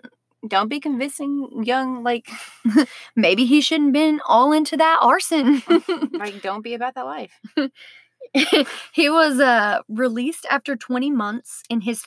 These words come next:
Speaker 2: three-year sentence
Speaker 1: Like
Speaker 2: for
Speaker 1: that
Speaker 2: arson. They, they literally, um, convicted him for three years,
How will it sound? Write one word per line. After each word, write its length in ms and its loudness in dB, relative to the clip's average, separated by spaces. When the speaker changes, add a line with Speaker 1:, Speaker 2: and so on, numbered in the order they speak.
Speaker 2:
three-year 400 -6
sentence 720 -8
Speaker 1:
Like 120 -8
Speaker 2:
for 100 0
Speaker 1:
that 60 4
Speaker 2:
arson. 320 0
They, 320 4
they 300 0
literally, 760 0
um, 420 -2
convicted 480 -4
him 180 2
for 220 -6
three 300 -4
years, 640 -6